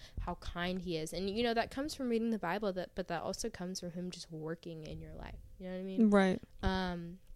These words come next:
Speaker 1: and so I was saying, um, I, so then this was, like, June ninth, and I was like, um,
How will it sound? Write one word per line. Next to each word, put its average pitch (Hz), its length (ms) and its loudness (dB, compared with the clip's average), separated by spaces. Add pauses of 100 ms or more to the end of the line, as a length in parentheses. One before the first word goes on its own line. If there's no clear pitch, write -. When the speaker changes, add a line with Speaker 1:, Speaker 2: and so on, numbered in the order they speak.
Speaker 1:
and 196 200 0
so 190 520 0 (920)
I 208 60 -6
was 202 160 0
saying, 214 560 0
um, 175 500 -4 (1500)
I, 190 500 2
so - 180 4
then 214 220 4
this 226 180 6
was, 220 140 0
like, 190 160 2 (140)
June 208 360 4
ninth, 185 520 0
and 196 100 0
I 190 80 2
was 190 220 0
like, 180 260 -2 (800)
um, 175 640 0